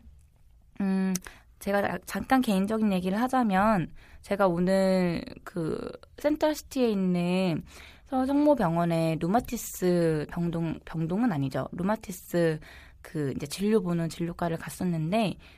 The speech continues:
뭐 제가 아픈 건 아니고요. 저는 괜찮아요. 건강해요.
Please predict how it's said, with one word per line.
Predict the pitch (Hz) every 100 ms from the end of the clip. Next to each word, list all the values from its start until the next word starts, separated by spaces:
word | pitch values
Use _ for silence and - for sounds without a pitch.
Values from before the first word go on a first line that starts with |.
| -
뭐 | 180
제가 | - 170 170 165 - - _
아픈 | 156 - 254
건 | 247
아니고요. | 170 151 160 156 190 240 -
저는 | - 196 226 269 277 269 269 254 269
괜찮아요. | - 240 - 285 220 185 214 -
건강해요. | 185 208 226 214 165